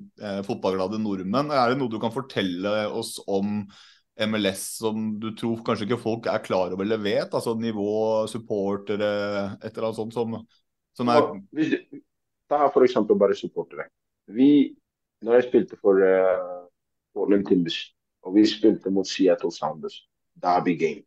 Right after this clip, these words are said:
Speaker 2: ja?
Speaker 1: Mm.
Speaker 2: En eftermiddag. Seksti tusen. Se-, sekstisju tusen. Og tilskuersnittet her er, eh, rundt tretti tusen.
Speaker 1: På, eh, på Portland, eh, Timbers?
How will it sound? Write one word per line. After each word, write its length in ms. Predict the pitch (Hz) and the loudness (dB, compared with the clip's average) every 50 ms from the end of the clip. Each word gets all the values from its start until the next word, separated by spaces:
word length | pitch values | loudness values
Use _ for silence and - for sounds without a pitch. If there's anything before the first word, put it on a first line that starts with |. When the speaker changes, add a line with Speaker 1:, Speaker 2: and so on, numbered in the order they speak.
| _ _ _ _ _ _ - | _ _ _ _ _ _ -8
Speaker 2:
ja? 220 | 90 95 - - - _ _ _ _ _ _ _ - | -6 -6 -6 -6 -8 _ _ _ _ _ _ _ -10
Speaker 1:
Mm. 260 | 110 101 98 98 - - | -8 -8 -8 -8 -4 -2
Speaker 2:
En 180 | 113 107 101 - - | 0 0 0 0 0
eftermiddag. 600 | 92 92 - - - - 82 85 87 85 - - _ _ _ _ _ _ _ _ _ _ _ _ _ _ _ - | 0 0 0 -2 -4 -12 -8 -4 -4 -4 -4 -6 _ _ _ _ _ _ _ _ _ _ _ _ _ _ _ -2
Seksti 260 | 127 123 - - 139 135 | 0 0 2 2 2 4
tusen. 360 | - 113 107 104 - 98 90 - _ _ _ _ _ _ _ _ | 6 4 4 4 2 -4 -6 -8 _ _ _ _ _ _ _ _
Se-, 280 | - - - - - - _ _ _ _ _ _ _ _ _ _ _ _ _ _ _ - - - _ _ _ _ _ _ _ - | -20 -14 -12 -12 -12 -12 _ _ _ _ _ _ _ _ _ _ _ _ _ _ _ -14 -14 -14 _ _ _ _ _ _ _ -14
sekstisju 600 | - - - - - 117 - - - - 123 - - | -12 -12 -10 -8 -8 -8 -8 -2 0 2 2 2 0
tusen. 320 | - 98 87 - - 87 _ _ _ _ _ _ _ _ _ _ - | -6 -10 -10 -12 -16 -20 _ _ _ _ _ _ _ _ _ _ 0
Og 460 | 110 113 117 117 113 113 110 107 - - _ _ _ _ _ _ _ _ - | 4 6 8 10 10 10 8 6 4 0 _ _ _ _ _ _ _ _ -10
tilskuersnittet 1800 | 135 113 - - - 110 107 98 101 98 95 95 92 92 92 92 92 90 87 - 95 92 95 - - - - - - - 95 98 101 - 123 117 | -10 -10 -10 -4 2 4 4 6 6 6 4 4 4 4 4 4 2 -2 -4 -6 -8 -8 -6 -8 -10 -12 -12 -12 -8 -2 -2 -2 0 2 2 2
her 220 | 117 - 175 175 | 4 2 0 -2
er, 240 | 147 107 98 95 95 | -2 -2 0 2 2
eh, 240 | 95 92 92 90 90 90 | 2 2 2 0 -2 -2
rundt 380 | 85 90 87 - _ _ - _ _ - | -4 -8 -8 -12 _ _ -20 _ _ -12
tretti 240 | - 87 - - - | -12 -12 -12 -14 -16
tusen. 320 | - - - - - _ _ _ _ _ - 101 | -16 -16 -18 -18 -20 _ _ _ _ _ -20 -12
Speaker 1:
På, 80 | - 117 | -6 -4
eh, 220 | 110 104 101 98 | -2 -2 -2 -2
på 120 | 98 104 98 | -2 -4 -4
Portland, 500 | 104 98 95 101 104 95 95 95 92 92 | -4 -4 -4 -2 -2 -4 -2 -4 -4 -6
eh, 140 | 92 92 92 | -4 -4 -4
Timbers? 380 | - 95 90 98 107 113 - | -4 -4 -4 -4 -6 -8 -10